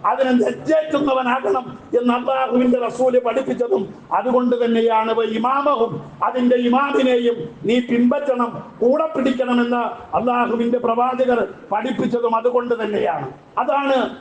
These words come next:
ഇസ്ലാം മുന്നോട്ട് വെക്കുന്ന ഇമാമത്ത് എന്ന് പറയുന്നത്. നിങ്ങളൊന്ന് ആലോചിക്കണം, ഒരു പള്ളിയിലെ ഇമാം എന്ന് പറഞ്ഞാൽ നിങ്ങളുടെ ശമ്പളം പറ്റുന്നവനും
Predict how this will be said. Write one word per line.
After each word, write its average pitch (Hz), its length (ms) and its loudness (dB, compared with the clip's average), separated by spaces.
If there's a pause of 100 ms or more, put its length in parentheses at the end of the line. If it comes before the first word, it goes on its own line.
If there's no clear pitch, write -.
ഇസ്ലാം 269 440 0
മുന്നോട്ട് 269 420 0
വെക്കുന്ന 240 760 -2
ഇമാമത്ത് 254 540 0
എന്ന് 226 160 0
പറയുന്നത്. 202 480 0
നിങ്ങളൊന്ന് 247 400 2
ആലോചിക്കണം, 262 760 -2 (160)
ഒരു 240 140 0
പള്ളിയിലെ 254 520 -2
ഇമാം 254 380 0
എന്ന് 262 140 2
പറഞ്ഞാൽ 247 500 0 (240)
നിങ്ങളുടെ 254 360 0
ശമ്പളം 262 460 -4
പറ്റുന്നവനും 254 720 -2